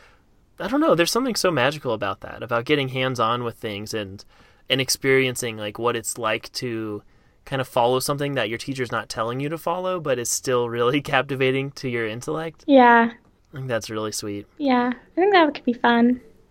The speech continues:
Speaker 1: Mm-hmm.
Speaker 2: I think that was
Speaker 1: Another thing
Speaker 2: all the
Speaker 1: Oh,
Speaker 2: kid
Speaker 1: go ahead.
Speaker 2: stuff that I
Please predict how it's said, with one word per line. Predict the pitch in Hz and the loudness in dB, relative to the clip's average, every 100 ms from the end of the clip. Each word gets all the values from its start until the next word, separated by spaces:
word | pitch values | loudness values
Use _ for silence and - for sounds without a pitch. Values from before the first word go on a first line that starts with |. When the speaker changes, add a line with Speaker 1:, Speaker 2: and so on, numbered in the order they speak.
| _ _ _ _ _ | _ _ _ _ _
Speaker 1:
Mm-hmm. | 175 196 233 269 | -6 -4 -2 4
Speaker 2:
I | |
think | 311 339 | 6 8
that | 294 | 8
was | 269 | 8
Speaker 1:
Another | 196 226 | 6 0
thing | 208 190 | -4 -2
Speaker 2:
all | 262 240 | 2 4
the | 240 | 4
Speaker 1:
Oh, | |
Speaker 2:
kid | - 240 233 | 2 0 0
Speaker 1:
go | |
ahead. | 160 | 4
Speaker 2:
stuff | 233 233 - | 4 4 0
that | 127 - | 0 0
I | 135 147 - | -2 -2 -2